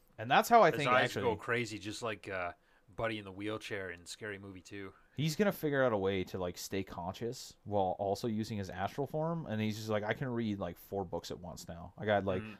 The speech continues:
Speaker 1: my left eye and my right eye on both of my bodies going at the same time." Um, that's how I think he, like, progressed so far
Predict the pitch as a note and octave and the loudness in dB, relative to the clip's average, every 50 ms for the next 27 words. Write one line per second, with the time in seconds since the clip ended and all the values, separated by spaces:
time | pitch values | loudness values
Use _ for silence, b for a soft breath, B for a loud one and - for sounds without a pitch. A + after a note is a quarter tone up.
0 | - - G#2+ G2+ G#2 A2 B2 C3+ C3+ - - D3+ C#3 C3+ C3 A#2+ A2 G2+ G2 G2+ | -6 -2 0 2 6 6 6 6 6 6 6 8 8 8 6 6 4 2 4 6
1 | A#2 A2+ A#2 A2+ A#2 A2+ A2 A2 A2 G#2+ G#2 - G#2+ G#2+ G#2 F#2 F#2 - - A2 | 6 6 8 8 8 8 8 8 8 6 2 2 0 0 0 0 0 2 4 4
2 | A#2+ A#2 - B2 A2 A#2 A#2+ A#2 A2+ A#2 A#2 A#2 A#2 B2 C3 B2+ A#2+ - B2 B2 | 4 2 0 -2 0 0 0 0 2 2 4 4 4 2 0 -2 -2 -2 -2 0
3 | B2+ C3+ B2 G#2+ G#2 - - A2+ A2 G#2+ G#2+ - A2 A2 A#2+ C3+ C#3+ C#3+ _ B | 0 -2 -4 -6 -6 -6 -4 -4 -4 -4 -4 -4 -4 -4 -6 -8 -12 -16 _ B
4 | B B B B B B B B B G#2 G#2 G2+ G2+ G2+ F2+ E2+ - - A#2+ C#3+ | B B B B B B B B B 8 8 8 8 6 2 -2 4 8 10 10
5 | G3 - - B3 G3 C#3 B2 - C3 B2 - A2+ G#2+ G2+ F#2+ F2 F2 F2+ - - | 10 10 8 8 8 6 4 2 -2 -4 -2 0 2 2 2 2 0 -2 -8 -14
6 | _ - A#2+ G#2 F2 G2 F2+ F#2+ G2 - - - - G2+ F2+ - - E2+ E2+ F#2 | _ -4 -4 -2 0 2 2 0 0 -2 -4 -4 -2 -2 -2 -2 -2 -4 0 0
7 | G#2 A2+ A#2+ A#2 | 0 0 -2 -4